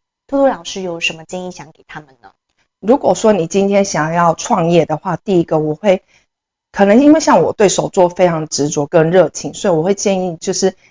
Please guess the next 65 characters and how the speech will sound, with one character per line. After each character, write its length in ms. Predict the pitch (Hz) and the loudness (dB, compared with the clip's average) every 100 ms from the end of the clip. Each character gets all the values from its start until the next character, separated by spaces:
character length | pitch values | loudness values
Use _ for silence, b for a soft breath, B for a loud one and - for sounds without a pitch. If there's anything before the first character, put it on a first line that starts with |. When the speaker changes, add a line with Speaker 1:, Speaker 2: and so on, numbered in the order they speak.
| _ | _
Speaker 2:
假 160 | 151 | -4
设 160 | 156 202 | -2 -2
你 160 | 165 151 | -2 -2
今 180 | 190 | 0
天 100 | 202 | 0
想 200 | 208 151 | 0 -4
要 40 | 156 | -6
创 300 | - 190 170 | -6 -2 2
业 100 | 165 | 2
的 200 | 151 147 | 2 -2
一 40 | |
个 220 | - 156 | -2 -4
项 280 | 151 - 180 | -2 -2 -2
目， 200 | 165 180 - b b | -4 -4 -6 b b
你 80 | 165 | -4
要 100 | 175 | -4
先 300 | 214 202 196 | 0 -2 -2
去 180 | - 208 | -2 -2
了 240 | 156 143 | 2 0
解 300 | 190 - - | 0 -2 -2
它。 260 | - - - _ | -2 -8 -8 _
Speaker 1:
嗯。 280 | 277 254 214 | -8 -6 -4
Speaker 2:
对， 240 | 254 196 - | 2 2 2
非 200 | - 247 | 2 0
常 220 | 233 160 | 0 -2
深 220 | 180 196 | 0 -2
刻 200 | 190 190 | 0 0
了 200 | 160 151 | 2 0
解 180 | - 156 | -2 -6
它 220 | - 160 | -4 -8
之 160 | - 170 | -6 -6
后， 240 | 190 - b b | -4 -6 b b
你 100 | 175 | -4
再 200 | - 226 | 2 2
决-， 240 | 220 175 104 | 2 -2 -2
你 120 | 156 | -2
再 180 | 208 202 | 0 0
去 260 | - 208 - | 0 -4 -4
分 220 | - 185 | -4 -4
配 180 | 202 214 | -2 -4
你 100 | 156 | -2
的 100 | 139 | -4
时 280 | - - 147 | -2 -2 -2
间， 240 | 165 156 | -2 -4
去 180 | 165 202 | -4 -4
看 300 | 196 - 190 | -4 -4 -2
能 140 | 147 | -4
不 100 | 151 | -4
能 220 | 165 135 - | -4 -6 -6
真 140 | 170 | -4
的 100 | 143 | -4
去， 300 | - - 170 - _ _ _ | -6 -4 -4 -6 _ _ _
呃， 180 | 156 147 | -4 0
做 200 | 226 185 | 2 4
一 40 | |
些 120 | 190 | 2
功 260 | - 165 156 | 0 -2 -4
课， 200 | - 147 | -8 -6
然 100 | 131 | -6
后 60 | 165 | -4
去 160 | - | -8
投 240 | - 175 160 | -6 -2 2
入 160 | 190 | 4
一 60 | 185 | 2
些 300 | 175 170 | 2 -2